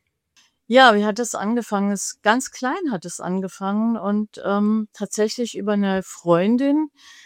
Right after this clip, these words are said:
die, äh, damals, ähm, Journalismus studiert hat und die irgendwann zu mir gesagt hat, Ja,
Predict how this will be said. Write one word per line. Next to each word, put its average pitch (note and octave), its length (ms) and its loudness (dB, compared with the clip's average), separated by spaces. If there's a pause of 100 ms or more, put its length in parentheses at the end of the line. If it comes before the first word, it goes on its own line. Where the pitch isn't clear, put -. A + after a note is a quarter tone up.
(260)
die, G#3 400 6
äh, G3 260 0
damals, G3 720 0 (340)
ähm, F#3+ 520 -4
Journalismus G#3 840 0
studiert A3 560 0
hat G3+ 240 0
und F#3 140 -6
die G3 100 -2
irgendwann G3+ 400 -2
zu - 160 -8
mir F#3+ 140 -2
gesagt F#3 340 -2
hat, G3 200 -10
Ja, G3 280 0